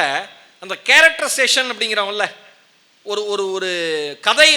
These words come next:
மாந்தரை பற்றி விளக்குகிற வண்ணம் இருக்குல்ல, அந்த விளக்குகிற பா-, பாங்கு இருக்குல்ல, ஆச்சோ, என்னங்க, எவ்வளோ அருமைங்க. ஒரு சின்ன விஷயம் சொல்றேன், எல்லாருக்கும் நன்றாக தெரிஞ்ச விஷயம்தான். ராமன்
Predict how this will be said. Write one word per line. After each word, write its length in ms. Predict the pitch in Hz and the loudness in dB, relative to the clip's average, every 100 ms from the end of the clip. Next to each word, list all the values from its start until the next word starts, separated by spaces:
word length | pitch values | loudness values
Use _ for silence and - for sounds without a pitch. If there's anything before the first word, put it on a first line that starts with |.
| 247 | 2
மாந்தரை 340 | 240 302 285 269 | 0 2 2 0
பற்றி 260 | 233 - 226 | -2 -6 -8
விளக்குகிற 500 | 220 294 302 240 220 | -2 -2 -2 -4 -2
வண்ணம் 300 | 202 262 254 | -2 -4 -6
இருக்குல்ல, 260 | 202 202 196 165 - - _ - | -6 -4 -4 -4 -10 -20 _ -8
அந்த 120 | 208 | -2
விளக்குகிற 340 | 262 302 285 226 - | 0 -2 0 -2 -2
பா-, 220 | 220 214 | -4 -4
பாங்கு 280 | 226 294 302 | 0 0 0
இருக்குல்ல, 300 | 220 202 196 151 - - _ - | -4 -4 -6 -6 -10 -20 _ -8
ஆச்சோ, 360 | 294 - - 339 - - _ _ _ _ _ _ _ _ 139 | -8 -8 -6 -6 -6 -14 _ _ _ _ _ _ _ _ -14
என்னங்க, 320 | 196 349 294 131 - - _ _ _ _ _ _ _ _ _ | -2 -2 -2 -6 -12 -20 _ _ _ _ _ _ _ _ _
எவ்வளோ 360 | 180 277 392 320 208 | -10 -4 0 4 4
அருமைங்க. 420 | 208 196 143 110 110 _ _ _ _ _ | 2 -6 -8 -14 -20 _ _ _ _ _
ஒரு 100 | 151 | -14
சின்ன 220 | - 285 311 | -10 0 0
விஷயம் 300 | 220 208 160 | 2 -4 -8
சொல்றேன், 380 | 139 117 113 151 175 _ _ _ _ _ - | -12 -14 -10 -10 -10 _ _ _ _ _ -16
எல்லாருக்கும் 560 | 147 202 247 269 240 | 0 4 4 2 -2
நன்றாக 380 | 196 220 233 247 | -2 4 4 4
தெரிஞ்ச 320 | 240 214 240 226 | 0 -4 -2 -4
விஷயம்தான். 640 | 180 165 143 120 113 156 175 _ _ _ _ _ _ | -2 -6 -8 -12 -10 -10 -12 _ _ _ _ _ _
ராமன் 560 | 147 196 262 262 269 | 0 4 4 2 -2